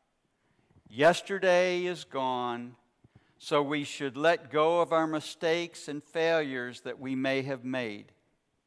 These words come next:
Today is an opportunity to change how we do things,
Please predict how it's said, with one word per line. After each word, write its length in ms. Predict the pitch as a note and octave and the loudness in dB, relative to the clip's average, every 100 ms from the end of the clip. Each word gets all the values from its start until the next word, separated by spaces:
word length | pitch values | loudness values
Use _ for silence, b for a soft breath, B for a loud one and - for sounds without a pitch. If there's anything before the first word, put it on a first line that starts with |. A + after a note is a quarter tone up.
| _ _ _ _ - _ _ _ _ _ - | _ _ _ _ -20 _ _ _ _ _ -14
Today 640 | C3 G#2+ D#3 E3 F3 F3+ | -6 2 6 6 4 2
is 300 | D#3+ D3 B2 | -2 -6 -6
an 120 | C3+ | -6
opportunity 1040 | A2+ D#3 D#3 D3+ C3+ - F#3 E3+ C#3 C3 A#2 | 0 4 4 2 -12 -10 -10 -10 -10 -10 -12
to 100 | - | -14
change 560 | - D#3+ D3+ C#3+ C#3 | -10 -4 -2 -2 -4
how 280 | D#3 D3 C#3 | -2 0 0
we 360 | B2 C#3+ E3 E3+ | -2 -10 -12 -10
do 280 | C3 D#3+ | -8 -8
things, 640 | D#3 - G#2+ F#2+ D#2+ - | -10 -10 -10 -10 -14 -20